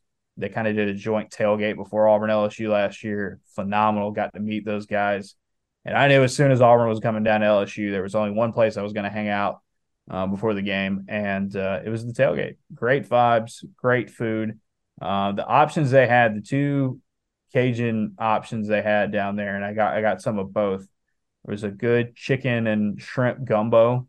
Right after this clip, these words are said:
just classic, awesome. And then there was something, Dan, I don't know, have you ever heard of this dish? Um, because I was very unfamiliar with it, and I looked like such a, uh,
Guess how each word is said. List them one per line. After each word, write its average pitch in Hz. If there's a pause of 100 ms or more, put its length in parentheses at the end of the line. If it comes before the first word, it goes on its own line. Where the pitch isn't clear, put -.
just -
classic, 104 (220)
awesome. 104 (560)
And 110
then 120
there 139
was 139
something, 220
Dan, 139
I 135
don't 196
know, 120
have 117
you 170
ever 214
heard 156
of 123
this 135
dish? 117
Um, 117
because 107
I 143
was 147
very 131
unfamiliar 123
with 127
it, 120
and 101
I 127
looked 135
like 104
such - (440)
a, 107
uh, 104